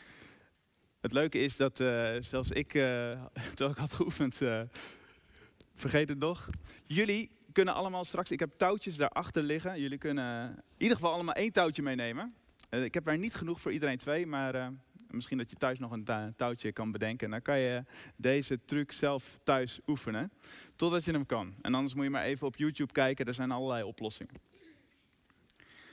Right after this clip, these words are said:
Loslaten, daar ging ook dit voorbeeld over.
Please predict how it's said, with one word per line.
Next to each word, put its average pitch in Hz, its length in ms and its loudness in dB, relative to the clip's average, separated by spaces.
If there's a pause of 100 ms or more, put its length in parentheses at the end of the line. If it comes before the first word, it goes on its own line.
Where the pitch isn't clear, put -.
(420)
Loslaten, 143 680 6
daar 160 220 6
ging 175 300 2
ook 160 160 0
dit 156 180 0
voorbeeld 156 420 -2
over. 107 380 -4